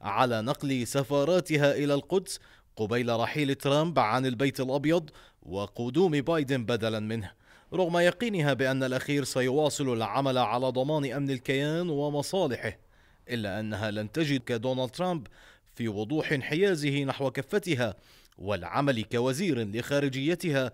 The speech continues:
في إقرار ما يصب في صالحها وصالح بقاء رئيسها نتنياهو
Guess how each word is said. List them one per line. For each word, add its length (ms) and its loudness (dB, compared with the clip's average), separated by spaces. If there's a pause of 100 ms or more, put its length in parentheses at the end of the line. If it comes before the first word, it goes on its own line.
في 300 -4
إقرار 460 4
ما 160 4
يصب 420 2
في 180 0
صالحها 580 4
وصالح 580 0
بقاء 540 2
رئيسها 640 0
نتنياهو 720 0